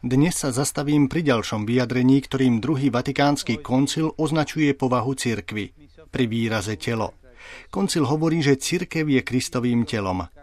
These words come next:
Rád by som vyšiel z textu zo Skutkov apoštolov, ktorý dobre poznáme. Obrátenie Šavla, ktorý sa neskôr bude volať Pavol,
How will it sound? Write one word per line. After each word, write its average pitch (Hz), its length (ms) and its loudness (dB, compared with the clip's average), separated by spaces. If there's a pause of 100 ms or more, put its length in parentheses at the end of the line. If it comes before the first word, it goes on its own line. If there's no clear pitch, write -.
(400)
Rád 110 320 0
by 127 80 -6
som 160 160 -4
vyšiel 143 400 -2
z - 160 -4
textu 147 320 -6
zo 135 160 -2
Skutkov 131 480 -4
apoštolov, 120 480 -2
ktorý 117 240 -4
dobre 107 240 -4
poznáme. 101 640 -6 (480)
Obrátenie 147 640 4
Šavla, 113 480 0
ktorý 117 240 -4
sa 110 160 -4
neskôr 123 560 -2
bude 120 240 2
volať 104 320 -4
Pavol, 120 400 -2